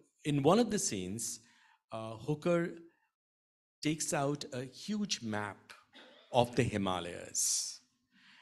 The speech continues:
the northern fringes of the empire, and then he puts his finger on all of the peaks and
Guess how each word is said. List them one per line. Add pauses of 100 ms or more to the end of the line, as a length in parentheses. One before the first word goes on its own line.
(180)
the
northern
fringes
of
the
empire, (440)
and
then
he
puts
his
finger
on (180)
all
of
the
peaks (140)
and